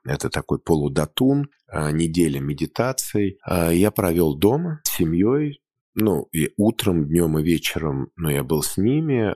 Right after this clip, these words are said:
а какое-то время медитировал в группе, онлайн, общался. Мне кажется, это вот такой тренд будущего, чтобы не мы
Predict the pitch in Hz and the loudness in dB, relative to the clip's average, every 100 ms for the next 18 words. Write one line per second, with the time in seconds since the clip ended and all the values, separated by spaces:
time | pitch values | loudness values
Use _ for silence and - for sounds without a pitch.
0 | - 76 78 78 76 64 - - 87 82 | -4 -4 -2 -2 -2 -4 -8 -4 -2 0
1 | 71 73 69 69 76 73 73 - 135 160 | -2 -2 0 0 0 0 -4 0 0 2
2 | 151 139 127 - 78 78 87 123 - - | 0 2 0 -2 -6 0 2 2 -2 -6
3 | 104 - 71 73 90 107 120 120 120 _ | -4 -2 -2 0 0 0 0 -2 -4 _
4 | - 80 - - 107 113 - - 95 85 | -6 -4 -2 0 2 0 -2 -2 -2 -2
5 | _ - 92 95 - 117 110 - - 95 | _ -2 2 2 2 0 0 -2 2 2
6 | 92 - 101 101 - 92 85 82 80 - | 2 0 0 0 2 2 4 2 0 -6
7 | - 82 78 _ _ - 78 98 87 - | -2 -2 -2 _ _ -6 0 2 2 2
8 | 82 78 73 101 120 113 - 85 85 78 | 0 0 0 0 2 0 -2 -2 -2 -2
9 | - - 87 78 82 82 87 87 87 107 | -6 -2 -2 0 0 0 0 2 2 2
10 | 131 139 151 | 2 0 -2